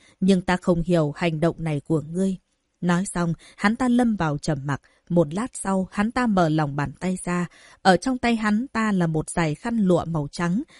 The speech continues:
Nhìn khăn lụa trong tay, hắc y nam tử lắc đầu cười. Nụ cười có chút chua xót.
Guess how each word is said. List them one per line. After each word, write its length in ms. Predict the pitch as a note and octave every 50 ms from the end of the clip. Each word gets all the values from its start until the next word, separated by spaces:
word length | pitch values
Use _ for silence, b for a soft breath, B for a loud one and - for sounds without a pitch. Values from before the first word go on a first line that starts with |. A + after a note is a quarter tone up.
| b b b
Nhìn 240 | G3 G3+ G#3 G3+ G3
khăn 200 | - - D4 C#4
lụa 220 | A#3 G3 F3+ B2+
trong 240 | - - B3 A#3+ A#3
tay, 300 | - - A3+ A3+ A3+ G#3 b b b b
hắc 260 | - C#4 C#4 - _
y 160 | - G3+ G3
nam 260 | F#3 F3+ F3+ F3 F3 E3 - -
tử 220 | F3 E3+ D3 - D#3
lắc 260 | E3 A3 C#4+ - -
đầu 220 | E3+ E3+ D#3+ D3+ - _
cười. 320 | - D#3 D3+ C#3 C3 B2 - _ _
Nụ 160 | - G3 A3
cười 220 | F#3+ - G#3+ G3+ F#3
có 140 | - D4 D4+
chút 180 | - - F4 F4+ -
chua 180 | - A#3 G#3+ G#3
xót. 300 | - - - B3 C#4